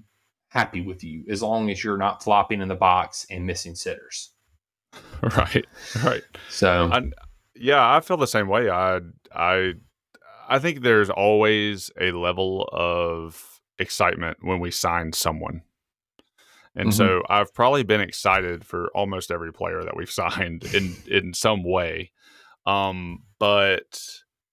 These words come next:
Speaker 2: I also, with that, have apprehension, but because I just know what happens to our, somebody when they get in our front line.
Speaker 1: <laughs> Yep.
Speaker 2: And,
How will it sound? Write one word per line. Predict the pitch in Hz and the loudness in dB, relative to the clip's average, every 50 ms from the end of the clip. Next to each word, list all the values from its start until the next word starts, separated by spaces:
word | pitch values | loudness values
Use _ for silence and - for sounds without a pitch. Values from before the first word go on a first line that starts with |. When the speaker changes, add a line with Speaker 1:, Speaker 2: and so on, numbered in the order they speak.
| _ _ _ _ _ _ _ _ - - | _ _ _ _ _ _ _ _ -10 -2
Speaker 2:
I | - 110 113 | 2 2 4
also, | 110 107 117 123 123 - - 123 107 104 98 | 6 6 6 6 4 4 4 4 4 4 4
with | 95 104 101 - | 4 2 0 2
that, | - 98 95 92 90 | 2 2 2 2 2
have | 90 95 95 90 - _ _ - | 2 0 0 0 -4 _ _ -6
apprehension, | - 92 98 - 90 87 87 - 95 92 87 - - 110 117 127 123 _ _ _ _ _ _ _ _ _ _ _ _ - | -2 -2 -2 0 -2 -8 -8 -8 -8 -8 -8 -6 -6 -6 -6 -6 -8 _ _ _ _ _ _ _ _ _ _ _ _ 2
but | 104 104 101 - - _ _ _ _ _ _ _ _ _ _ - - - _ _ _ _ - 90 | 4 4 4 4 2 _ _ _ _ _ _ _ _ _ _ -20 -20 -20 _ _ _ _ -10 -4
because | 104 104 - - 107 107 98 92 | -4 -4 0 2 2 4 4 4
I | 95 95 | 2 2
just | 95 95 - - | 2 -2 -2 -2
know | 98 95 95 98 95 92 | -2 0 0 0 0 0
what | 90 95 92 90 | -2 -2 -2 -2
happens | 92 92 92 - 92 95 - - | 0 0 0 0 -2 -6 -6 -4
to | 95 92 | -4 -2
our, | 90 87 87 87 87 - _ - | 0 0 -2 -2 -4 -8 _ -12
somebody | - - 98 92 92 90 87 87 87 87 87 | -8 -6 -6 -4 -2 -2 -4 -4 -4 -6 -6
when | 85 90 92 | -6 -6 -6
they | 90 90 | -4 -4
get | 92 90 | -4 -2
in | 85 85 | -2 -2
our | 82 82 | -2 -4
front | - 82 82 80 78 | -4 -4 -6 -6 -6
line. | 76 - - - - - - | -8 -8 -8 -12 -14 -12 -10
Speaker 1:
<laughs> | 117 110 - - _ - - - | -10 -10 -12 -16 _ -18 -6 0
Yep. | 95 92 87 - | 2 2 2 4
Speaker 2:
And, | 110 113 107 107 107 104 101 101 98 98 95 92 - | 2 2 4 4 2 2 0 0 -2 -4 -6 -6 -8